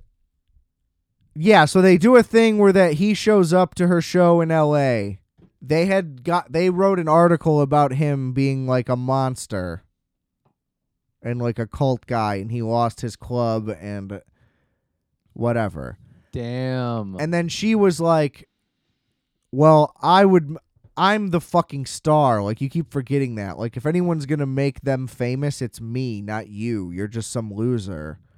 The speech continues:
Speaker 1: So they completely flip their relationship. It's like a full one eighty all of a sudden. And then he accuses her ex of rape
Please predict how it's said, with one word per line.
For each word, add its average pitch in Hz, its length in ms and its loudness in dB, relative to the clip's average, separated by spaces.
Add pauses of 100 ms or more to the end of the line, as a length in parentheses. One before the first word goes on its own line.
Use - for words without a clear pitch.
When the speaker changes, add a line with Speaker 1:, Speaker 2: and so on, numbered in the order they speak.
(680)
Speaker 1:
So 156 220 -4
they 202 220 0
completely 208 500 -4
flip 180 460 -2
their 135 140 -2
relationship. 131 760 -6
It's - 120 -16
like 113 160 -10
a 110 40 -8
full 160 300 2
one 139 220 2
eighty 117 340 -2
all 95 160 -4
of 101 80 -12
a 101 60 -8
sudden. 78 400 -10 (1040)
And 135 240 -6
then 139 480 -4 (920)
he 202 260 -2
accuses 220 720 -2
her 190 260 0
ex 185 340 0
of 151 200 -2
rape 151 440 0